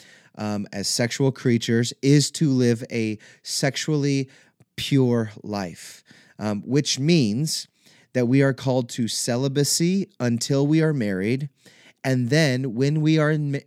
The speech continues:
in marriage to one man, one woman in the covenant before God, which is marriage, nothing else is marriage. Um,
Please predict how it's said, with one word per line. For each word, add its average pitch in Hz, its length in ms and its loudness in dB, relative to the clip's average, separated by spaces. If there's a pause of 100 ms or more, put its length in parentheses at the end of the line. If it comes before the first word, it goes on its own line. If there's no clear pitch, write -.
in 127 240 -4
marriage 117 560 -2
to 113 240 -2
one 117 320 -2
man, 127 240 2
one 127 180 0
woman 131 420 0 (300)
in 95 60 -10
the 101 80 -4
covenant 139 540 0 (220)
before 113 360 -6
God, 120 480 -2 (280)
which 101 280 -6
is 139 160 0
marriage, 107 520 -4 (200)
nothing 120 360 -2
else 120 240 -2
is 131 120 -4
marriage. 104 520 -4 (640)
Um, 104 400 -6